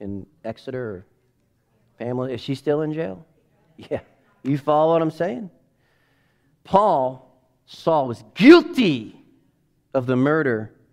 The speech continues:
of Stephen. And at that time, a great persecution rose against the church, the church of Jesus Christ,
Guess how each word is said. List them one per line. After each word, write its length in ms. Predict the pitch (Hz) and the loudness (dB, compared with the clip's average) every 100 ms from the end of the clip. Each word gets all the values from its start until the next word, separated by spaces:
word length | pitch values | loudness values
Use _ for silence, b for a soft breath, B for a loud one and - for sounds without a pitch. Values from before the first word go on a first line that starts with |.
| _ _ _ _ | _ _ _ _
of 100 | 98 | -14
Stephen. 540 | - - 127 110 90 90 _ _ _ _ _ _ _ _ 160 | -14 -6 -4 -4 -8 -12 _ _ _ _ _ _ _ _ 0
And 100 | 143 | 0
at 140 | 143 | 2
that 240 | 165 180 | 0 0
time, 640 | - 190 165 131 135 165 156 _ _ b b b b | -2 0 2 2 -2 -4 -10 _ _ b b b b
a 80 | 151 | -6
great 480 | 120 120 170 214 - | -2 0 0 0 -14
persecution 1120 | - 190 175 - 175 - 170 156 156 127 107 | -6 -6 -6 -8 -10 -8 -10 -6 -4 -4 -4
rose 440 | 117 135 160 165 160 | -2 0 0 -2 -6
against 340 | 131 131 127 | -4 -6 -6
the 100 | 113 | -14
church, 480 | - - - 120 - | -12 -10 -6 -6 -8
the 80 | 110 | -18
church 360 | - 147 139 | -10 -10 -8
of 80 | 127 | -10
Jesus 340 | 117 131 131 127 | -4 -2 -4 -8
Christ, 340 | 127 104 | -6 -6